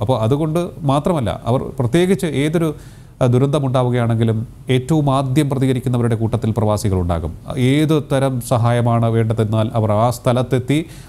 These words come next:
അത് എത്തിച്ചു കൊടുക്കും. അവരുടെ പ്രതിനിധികളെ അയച്ച് കാര്യങ്ങൾ നേരിട്ട്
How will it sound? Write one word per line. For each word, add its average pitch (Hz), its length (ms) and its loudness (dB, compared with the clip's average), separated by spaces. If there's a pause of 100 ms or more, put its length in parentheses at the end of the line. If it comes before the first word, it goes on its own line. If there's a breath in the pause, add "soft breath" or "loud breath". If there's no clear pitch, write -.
(100)
അത് 139 100 4
എത്തിച്ചു 131 260 0
കൊടുക്കും. 123 340 0 (400 loud breath)
അവരുടെ 139 220 4
പ്രതിനിധികളെ 185 580 2
അയച്ച് 160 280 -2
കാര്യങ്ങൾ 139 380 2
നേരിട്ട് 147 560 0